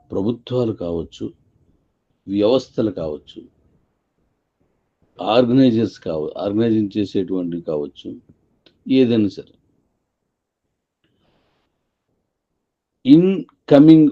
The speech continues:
వస్తేనే అవుట్‌గోయింగ్ ఉంటది. Right or not? మీరు చూసుకోండి. ఇన్‌కమింగ్ మనం ఇస్తేనే,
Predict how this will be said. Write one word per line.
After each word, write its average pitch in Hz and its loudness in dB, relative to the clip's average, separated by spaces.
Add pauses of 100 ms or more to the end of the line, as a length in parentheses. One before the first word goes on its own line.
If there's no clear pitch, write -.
వస్తేనే 123 0 (380)
అవుట్‌గోయింగ్ 117 2
ఉంటది. 78 -10 (220)
Right 127 -2 (100)
or 95 -8 (100)
not? 85 -8 (140)
మీరు 98 -6
చూసుకోండి. - -20 (1400)
ఇన్‌కమింగ్ 131 4
మనం 101 0
ఇస్తేనే, 120 4